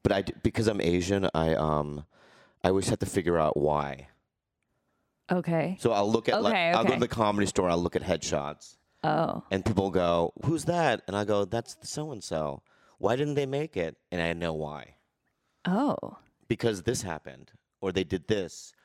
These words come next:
Speaker 1: or they behaved like this.
Speaker 2: Was it ever like, l-, like, it was always career moves, or was it, like, how they treated people?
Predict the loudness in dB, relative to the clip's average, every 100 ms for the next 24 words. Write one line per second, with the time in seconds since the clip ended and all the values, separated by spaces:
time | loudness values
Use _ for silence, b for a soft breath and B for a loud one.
0 | b -4 0 2 0 0 0 0 -4 -6
1 | -6 -10 -20 -20 -4 -2 0 2 2 2
2 | 2 2 0 -4 -12 -16 -14 -14 -4 -2
3 | -2 -2 0 2 0 -2 -6 -4 -2 0
4 | -2 -2 0 0 2 0 0 -2 -2 -2
5 | -4 -4 -8 -8 -10